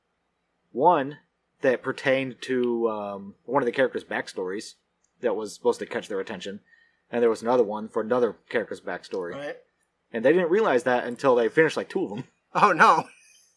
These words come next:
Speaker 2: they just, they, they, either they wasn't obvious or upfront, or they had forgot they'd written it. 'Cause I've done that.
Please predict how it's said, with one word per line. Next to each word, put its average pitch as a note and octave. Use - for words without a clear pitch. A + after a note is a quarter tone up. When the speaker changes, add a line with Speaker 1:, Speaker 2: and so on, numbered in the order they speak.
Speaker 2:
they E3+
just, F3
they, F3
they, E3
either E3+
they D#3
wasn't D#3
obvious D3+
or E3
upfront, F3
or E3
they D3
had D3+
forgot C#3+
they'd C3+
written D3
it. C3+
'Cause -
I've A#3
done C3+
that. A2+